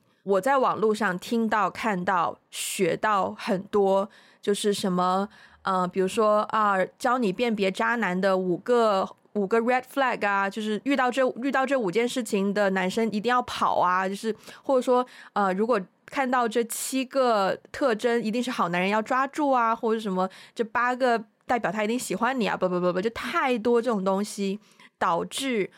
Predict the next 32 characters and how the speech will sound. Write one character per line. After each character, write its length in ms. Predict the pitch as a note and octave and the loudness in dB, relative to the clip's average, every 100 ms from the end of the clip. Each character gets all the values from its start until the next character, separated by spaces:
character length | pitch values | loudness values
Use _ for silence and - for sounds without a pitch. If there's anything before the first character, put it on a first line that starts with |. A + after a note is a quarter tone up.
| - | -16
我 160 | - F#3 | -2 -2
自 220 | F#3 C#4 | -2 -6
己 320 | A3+ G#3+ E3+ | -4 -4 -6
的， 440 | D3 F#3+ F3 D3 - _ | -2 0 0 0 -6 _
我 140 | - G3+ | -2 -2
自 180 | - | -2
己 140 | D4+ G3 | -4 0
对 100 | G#3+ | 2
我 120 | G#3+ | 2
自 100 | F#3+ | 0
己 60 | A3 | 0
的 60 | |
一 20 | G#3 | 0
些 160 | A#3 | 0
生 340 | B3 - E4 E4 G#4+ | -2 -2 0 0 0
理 180 | C#4 F#3 | 0 -2
反 280 | G#3 - G3 | -4 -6 -8
馈， 380 | - - C4+ G#3 - _ _ - - | -8 0 0 0 -4 _ _ -4 -2
<clears throat> 460 | F4 D4+ F#3+ G#3+ | 0 2 0 -4
变 180 | - C4+ | -4 0
得 80 | G#3+ | 0
很 160 | A3 G3+ | -2 -4
陌 320 | G#3+ C4+ G3 | 0 0 0
生， 400 | - G3 F#3 F#3+ - - | -2 -2 -2 -4 -10 -18
然 120 | - G3 | -6 -2
后 80 | |
变 160 | - B3 | 0 0
得 60 | F#3 | -2
不 120 | A3+ | -4
敢 220 | G#3+ F#3+ | -6 -8
相 320 | G#3 G3 F#3+ | -4 -4 -4
信。 340 | G3+ A3+ F#3 | -4 -4 -6